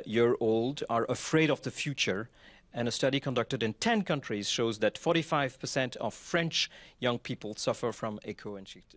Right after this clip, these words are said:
anxiety as well. Uh, so that gives us an immense responsibility in every occasion that we have, and this is one of it. Uh, and I, uh, really, uh, thank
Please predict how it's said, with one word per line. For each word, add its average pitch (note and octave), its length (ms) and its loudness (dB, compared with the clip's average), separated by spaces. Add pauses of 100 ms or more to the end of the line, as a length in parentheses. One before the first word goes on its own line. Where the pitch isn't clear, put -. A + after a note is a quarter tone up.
anxiety G2 540 -2 (240)
as A#2 140 4
well. G2+ 180 -6 (460)
Uh, G#2 560 2 (260)
so - 160 -8
that F#3 360 -2
gives D#3 240 -4
us D#3+ 320 -4
an D3+ 100 -10
immense E3 640 0
responsibility A2 840 -6 (440)
in D3+ 220 -10
every F3 280 4
occasion D3 400 4
that B2 160 -4
we B2+ 120 -2
have, B2+ 120 4
and B2 140 2
this A#2+ 160 0
is B2 80 -4
one C3 140 2
of C3 140 0
it. - 200 -2 (340)
Uh, G#2+ 560 6 (160)
and A#2+ 160 4
I, A2+ 340 2
uh, F#2+ 460 2
really, B2 400 4 (340)
uh, F#2+ 140 0
thank C3 500 -2